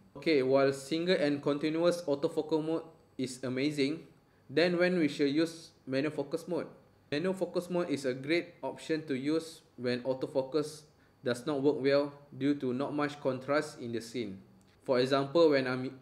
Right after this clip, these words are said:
using a macro lens to focus on the details such as white cream, the autofocus will keep hunting. To get sharp image,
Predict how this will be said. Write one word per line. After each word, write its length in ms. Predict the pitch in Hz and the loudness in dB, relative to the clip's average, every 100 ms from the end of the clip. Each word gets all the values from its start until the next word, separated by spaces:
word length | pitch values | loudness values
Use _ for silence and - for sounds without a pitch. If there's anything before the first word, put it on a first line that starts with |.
| - | -4
using 320 | 131 135 160 | -2 0 0
a 60 | 131 | 0
macro 360 | 131 131 151 | 0 2 2
lens 260 | 147 151 147 | 4 2 0
to 100 | 139 | -4
focus 500 | 139 131 131 160 156 135 | -2 -4 2 2 2 -4
on 100 | 120 | -4
the 80 | |
details 380 | 117 127 127 151 | -2 -4 0 0
such 180 | 139 113 | 0 -4
as 200 | 120 - | -4 -6
white 300 | 117 131 131 | -2 -2 -2
cream, 320 | - 143 165 - - _ _ _ _ _ - _ | -2 -2 -2 -10 -20 _ _ _ _ _ -20 _
the 100 | 127 | -2
autofocus 680 | 127 123 156 147 143 170 165 | 0 2 2 2 2 4 4
will 80 | 131 123 | 2 0
keep 180 | 151 - | -2 -4
hunting. 640 | - 123 123 120 98 95 - - _ _ _ - | -4 -6 -4 -6 -6 -12 -18 -20 _ _ _ -4
To 100 | 131 | 0
get 240 | 160 185 | 2 0
sharp 260 | - 185 156 | 2 2 2
image, 440 | 147 175 185 - | 0 2 0 -4